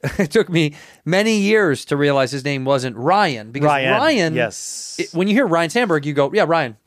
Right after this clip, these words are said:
Speaker 2: Yeah.
Speaker 1: And then when you started collect-, when I start, got baseball cards is when I realized it's Ryan.
Speaker 2: Ryan.
Speaker 1: Ryan
Speaker 2: Yeah,
Speaker 1: Sandberg.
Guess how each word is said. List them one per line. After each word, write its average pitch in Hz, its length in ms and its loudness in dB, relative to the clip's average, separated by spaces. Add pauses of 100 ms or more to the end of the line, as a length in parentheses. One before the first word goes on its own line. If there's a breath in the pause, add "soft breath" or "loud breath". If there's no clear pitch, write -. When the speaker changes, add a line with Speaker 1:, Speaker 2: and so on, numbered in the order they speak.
(260)
Speaker 2:
Yeah. 139 240 0 (160)
Speaker 1:
And 156 180 0
then 180 360 2 (320 soft breath)
when 147 100 -6
you 147 40 -2
started 139 260 -2
collect-, 135 260 -2
when 131 80 0
I 127 80 0
start, 120 280 -4
got 117 200 -4
baseball 156 340 0
cards 104 460 -6
is 127 160 -6
when 117 160 -6
I - 20 -2
realized 117 500 -2
it's 117 220 -14
Ryan. 110 800 -6
Speaker 2:
Ryan. - 100 -20
Speaker 1:
Ryan 117 640 -4
Speaker 2:
Yeah, 107 180 -8
Speaker 1:
Sandberg. 113 400 -2